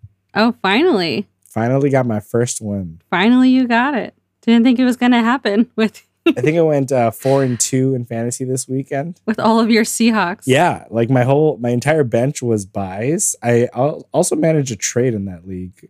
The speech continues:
Speaker 2: with the guy I was playing with. It was a little weird, but it worked out. Um,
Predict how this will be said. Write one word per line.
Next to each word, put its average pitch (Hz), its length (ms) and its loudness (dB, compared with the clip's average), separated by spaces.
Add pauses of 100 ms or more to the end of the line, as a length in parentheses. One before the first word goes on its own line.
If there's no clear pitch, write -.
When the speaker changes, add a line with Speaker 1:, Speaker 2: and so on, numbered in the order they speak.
Speaker 2:
with 123 300 0
the 151 80 -4
guy 110 200 -2
I 113 40 0
was 95 140 -4
playing 107 240 -6
with. 143 140 -6
It - 20 -20
was 107 140 -10
a 110 40 -8
little 98 140 -6
weird, 110 260 -8
but 90 120 -18 (180)
it - 40 -20
worked 127 240 -12
out. 92 180 -12 (680)
Um, 98 580 -4